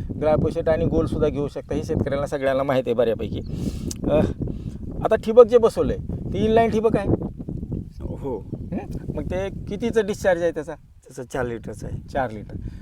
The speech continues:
Speaker 1: माझी सर्व
Speaker 2: नॉन आयस आहे.
Speaker 1: नॉन आयस आहे. माझी सर्व शेतकरी बंधूंना विनंती आहे की ज्यावेळेस तुम्ही इनलाईन ड्रिप घेता, पंचेचाळीस पन्नास सेंटीमीटर ड्रिपरचा असावा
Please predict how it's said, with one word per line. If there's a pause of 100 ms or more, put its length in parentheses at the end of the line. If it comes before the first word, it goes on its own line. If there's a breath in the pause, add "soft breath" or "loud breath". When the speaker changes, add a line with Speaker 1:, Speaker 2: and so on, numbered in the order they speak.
(160 loud breath)
Speaker 1:
माझी
सर्व (240)
Speaker 2:
नॉन
आयस
आहे. (160)
Speaker 1:
नॉन
आयस
आहे. (320 loud breath)
माझी
सर्व
शेतकरी
बंधूंना
विनंती
आहे
की
ज्यावेळेस
तुम्ही
इनलाईन
ड्रिप
घेता,
पंचेचाळीस
पन्नास
सेंटीमीटर
ड्रिपरचा
असावा